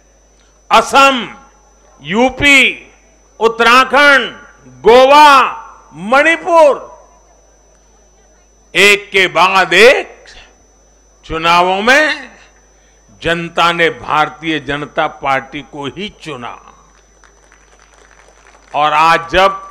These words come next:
भारत विकसित भारत के लक्ष्य की प्राप्ति के लिए आगे बढ़ रहा है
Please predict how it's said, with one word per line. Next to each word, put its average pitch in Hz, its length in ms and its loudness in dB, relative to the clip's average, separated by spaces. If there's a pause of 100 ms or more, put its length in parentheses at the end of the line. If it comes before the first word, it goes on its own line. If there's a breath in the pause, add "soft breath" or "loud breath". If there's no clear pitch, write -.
(1300 soft breath)
भारत 175 800 0
विकसित 226 460 -8
भारत 185 640 -6
के 196 100 -6
लक्ष्य 160 400 -8
की 226 80 -12
प्राप्ति 170 540 -10
के 233 160 -8
लिए 214 160 -8
आगे 165 360 -6
बढ़ 233 180 -8
रहा 123 380 -12
है 156 160 -20